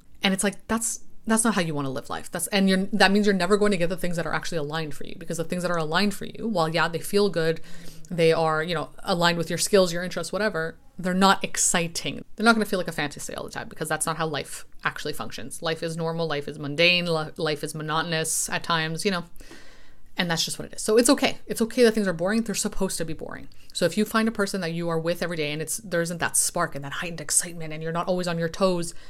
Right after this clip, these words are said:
it's just very, you know, steady. That's good. <laughs> That's a good sign. And try not to convince yourself that it's a bad sign. Because, and obviously be mindful as well and make sure you have your, the same values, the same morals that you, you know, you do align.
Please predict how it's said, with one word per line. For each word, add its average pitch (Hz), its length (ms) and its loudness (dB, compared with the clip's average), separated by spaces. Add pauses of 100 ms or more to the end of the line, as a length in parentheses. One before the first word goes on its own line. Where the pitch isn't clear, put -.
(160)
it's 196 160 -4
just 165 160 0
very, 170 320 0 (720)
you 190 100 -2
know, 170 300 -4
steady. - 540 0 (460)
That's 180 200 0
good. - 260 2 (160)
<laughs> - 120 -12
That's 208 180 2
a 208 60 8
good 180 240 2
sign. - 340 0 (800)
And 180 340 2 (400)
try 202 240 6
not 202 200 4
to 175 340 -4
convince 180 480 0
yourself 165 260 -4
that 160 80 -2
it's 151 120 -8
a - 40 -6
bad - 220 -6
sign. - 220 -10 (260)
Because, 170 320 -2
and 233 360 -2
obviously 214 300 4
be 220 80 4
mindful 160 560 0
as 160 240 -2
well 147 160 2
and 156 100 -6
make 156 120 -6
sure 165 120 -6
you 160 100 -6
have 151 120 -6
your, 151 160 -8
the 160 140 -8
same 160 160 -4
values, 151 420 0
the 151 60 -10
same 156 200 -6
morals 147 420 -2
that 139 100 -4
you, 147 180 -8 (220)
you - 80 2
know, 165 160 2
you 190 160 2
do 190 180 6
align. 165 540 0